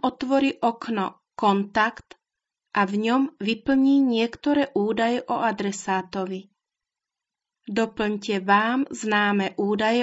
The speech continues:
o adresátovi. Nový kontakt uložte tlačidlom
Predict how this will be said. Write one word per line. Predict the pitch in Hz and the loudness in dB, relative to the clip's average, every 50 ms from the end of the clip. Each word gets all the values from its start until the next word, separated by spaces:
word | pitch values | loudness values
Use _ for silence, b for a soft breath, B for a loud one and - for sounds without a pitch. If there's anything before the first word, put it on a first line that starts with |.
| - - | 0 -2
o | 247 | -4
adresátovi. | - - 220 202 202 202 196 190 - - 196 185 185 180 - 202 190 185 190 190 208 - _ _ _ _ _ _ _ _ _ _ _ _ _ _ _ _ _ _ _ _ _ _ _ _ _ _ - 233 | -2 -2 -2 -2 -2 -4 -4 -6 -6 -4 -4 -4 -4 -6 -6 -8 -6 -6 -6 -8 -10 -12 _ _ _ _ _ _ _ _ _ _ _ _ _ _ _ _ _ _ _ _ _ _ _ _ _ _ -4 -2
Nový | 226 226 220 208 214 202 208 - | 0 0 2 2 0 0 -2 -2
kontakt | - 214 214 233 254 247 - - 185 226 - - - - | -2 0 0 0 0 -2 -2 -2 -2 -2 -4 -8 -12 -6
uložte | - 247 240 240 254 247 - - - 277 277 | -2 0 2 2 2 0 -2 0 0 -2 0
tlačidlom | - - 233 226 226 226 - 240 208 196 208 196 180 180 190 - | 0 -2 -2 -2 -2 -2 -4 -4 -2 -2 0 0 0 0 -2 -6